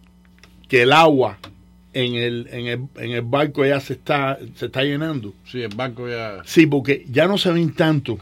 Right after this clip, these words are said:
Speaker 1: en televisión hablando, están mucho más callados.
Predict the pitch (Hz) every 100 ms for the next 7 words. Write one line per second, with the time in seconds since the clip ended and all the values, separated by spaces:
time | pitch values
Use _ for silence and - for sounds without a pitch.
0 | - - 120 123 120 117 107 - 139 139
1 | 123 - _ _ _ _ _ _ _ _
2 | _ 113 117 117 113 107 95 - - -
3 | _ 107 - 135 147 143 143 135 - -
4 | 107 110 104 92